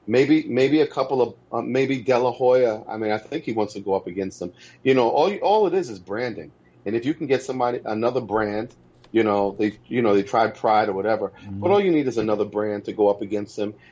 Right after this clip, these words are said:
Speaker 1: And if you start, you know, make some money, you start paying the top fighters more money, then, you know, they'll have to, they'll, they'll have to come to the table or people won't fight for them anymore.
Speaker 2: But, but you know
Speaker 1: 'Cause, I
Speaker 2: what
Speaker 1: mean, that's, that's where the big money is now, is in U F C.
Speaker 2: You know, well, yeah, but what kills me is that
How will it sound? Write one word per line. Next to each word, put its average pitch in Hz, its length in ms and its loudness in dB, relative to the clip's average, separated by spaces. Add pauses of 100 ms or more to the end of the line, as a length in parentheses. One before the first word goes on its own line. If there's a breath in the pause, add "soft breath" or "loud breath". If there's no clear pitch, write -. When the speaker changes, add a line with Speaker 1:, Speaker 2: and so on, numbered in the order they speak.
(140)
Speaker 1:
And 107 120 -4
if 117 80 -6
you 147 100 -2
start, 143 400 -2
you 135 140 -2
know, 120 120 2
make 123 220 -2
some 147 180 -4
money, 123 220 0
you 127 140 -4
start 110 300 0
paying 113 180 0
the 107 80 -2
top 113 320 -4
fighters 113 420 -2
more 104 260 0
money, 98 320 -6 (440 soft breath)
then, 127 260 -2
you 160 140 0
know, - 240 0 (400)
they'll 120 160 6
have 127 220 0
to, 120 280 -2 (100)
they'll, 123 280 2
they'll 131 180 2
have 151 180 -4
to - 80 -6
come 113 180 -6
to - 80 -6
the 107 60 -2
table 120 300 0
or 127 80 2
people 143 220 -8
won't 143 160 -2
fight 143 200 -2
for 110 140 -14
them 90 60 -10
anymore. 87 300 -12
Speaker 2:
But, 220 180 -12
but 240 140 -6
you 233 120 -2
know 269 60 6
Speaker 1:
'Cause, 127 100 6
I - 20 6
Speaker 2:
what 135 60 4
Speaker 1:
mean, 131 140 4
that's, 127 280 0 (280)
that's 147 180 -2
where 165 80 -2
the 151 60 0
big 151 200 -2
money 170 220 -2
is 95 220 -4
now, 87 220 -8
is 85 120 -12
in 95 120 -10
U 98 140 -2
F 98 80 -6
C. - 240 -10 (140)
Speaker 2:
You 196 120 -6
know, 233 120 2
well, 220 140 -2
yeah, 233 340 -4
but 208 240 2
what 196 260 2
kills 294 380 0
me 208 160 2
is 170 140 4
that 185 240 4